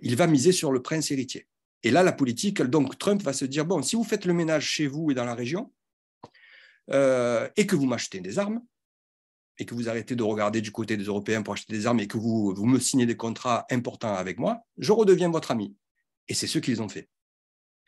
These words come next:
Et mais ce qu'ils ont fait, et ça c'est historique et sans précédent dans l'histoire, c'est que le prince héritier a fait vraiment le ménage au niveau religieux dans le pays, au-delà de sa, de sa,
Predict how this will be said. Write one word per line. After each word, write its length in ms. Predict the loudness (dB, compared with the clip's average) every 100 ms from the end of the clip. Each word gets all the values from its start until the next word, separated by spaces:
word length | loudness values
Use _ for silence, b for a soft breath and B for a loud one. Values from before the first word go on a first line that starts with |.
| B B B B _
Et 100 | 4
mais 280 | 6 6 4
ce 140 | 2
qu'ils 260 | -2 -2 -2
ont 100 | -2
fait, 340 | 4 4 4
et 60 | -2
ça 140 | -4
c'est 140 | -4 -4
historique 480 | -2 2 4 4 0
et 40 |
sans 180 | -4 -2
précédent 380 | -2 -6 -4 -4
dans 60 | -4
l'histoire, 300 | -2 0 0
c'est 140 | -2
que 100 | 0
le 120 | -2
prince 280 | 2 0 0
héritier 400 | -2 -2 -2 -2
a 60 | -4
fait 160 | -6 -4
vraiment 280 | 0 2
le 120 | 2 0
ménage 320 | 0 -2 -2
au 40 |
niveau 260 | -4 -2 -2
religieux 500 | -2 -2 -2 -4 -6 _ _ _ _ _ -6
dans 80 |
le 100 | -4
pays, 280 | -2 -4 0
au-delà 320 | 2 4 4 4
de 80 |
sa, 540 | 0 -2 -2 -2 -2 -6
de 120 | -10
sa, 460 | -8 -6 -4 -6